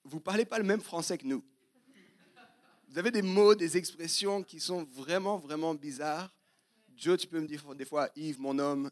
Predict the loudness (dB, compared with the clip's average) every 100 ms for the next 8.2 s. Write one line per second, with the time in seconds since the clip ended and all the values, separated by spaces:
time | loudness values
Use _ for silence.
0 | -10 -14 -14 -16 -20 -20 -20 -12 -6 -4
1 | -6 -6 -6 0 2 2 2 0 -2 -6
2 | -16 -20 -20 -16 -6 0 2 4 2 2
3 | 0 0 2 4 6 4 -2 -8 -12 _
4 | -20 -8 -2 2 2 2 0 0 -2 -2
5 | -2 -4 -6 -6 -8 -4 -2 -2 -4 -4
6 | -4 0 0 0 -2 -4 -2 -4 -4 -16
7 | -20 _ -20 -20 _ 6 6 6 4 0
8 | -2 -2